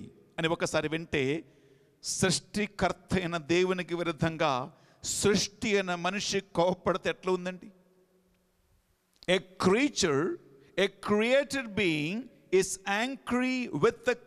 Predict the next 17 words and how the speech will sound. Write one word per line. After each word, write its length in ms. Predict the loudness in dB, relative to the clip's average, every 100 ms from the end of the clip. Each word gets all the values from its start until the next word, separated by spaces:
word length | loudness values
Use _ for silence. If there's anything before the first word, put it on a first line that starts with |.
| -4
creator. 560 | 0 2 2 0 -4 -6 -10 _ _ _ _ _ _ _ _ _ _ _ _ _ _ _ _ _ _ _ _ _ _ _ _ _ -4
సర్వ 360 | 0 4 4 4
జగత్తుకి 640 | 2 2 0 0 0 2 2
అధిపతి 440 | 2 2 2 2 0
అయినటువంటి, 560 | 0 -2 -2 -2 -4 -6 -10 -12
సైన్యములకు 840 | -2 -2 0 -4 0 0 2 0 0 -2
అధిపతి 440 | -2 -4 -2 -4
అయిన 100 | -6 0
దేవునికి 580 | 2 2 2 -4 -6 -2
విరుద్ధంగా, 580 | 0 2 -2 0 0 0 -2 -6 -4
హే 120 | 2 2 2 -2
మనిషి, 440 | -2 -2 -2 -2 -2 -6 -14 _ _ _ _ _
నువ్వు 200 | 0 0 2 2
కోపముతో 480 | 2 2 0 0 0
ఉంటే 360 | 0 -2 0 0 -2 -10 -18 _ _ _ _ _ _ _ _ _ _ _ _ _ _ _ _ _ _ _ _ _ _ _ _ _ _ _ _ _ _ _ _ 0
నీ 160 | 2 4
సంగతి 480 | 2 0 0 0